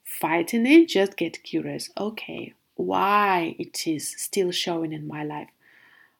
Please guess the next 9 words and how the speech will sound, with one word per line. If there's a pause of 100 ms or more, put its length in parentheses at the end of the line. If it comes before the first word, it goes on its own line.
(140)
Oh,
okay, (120)
this
is
why. (140)
There
is
another
layer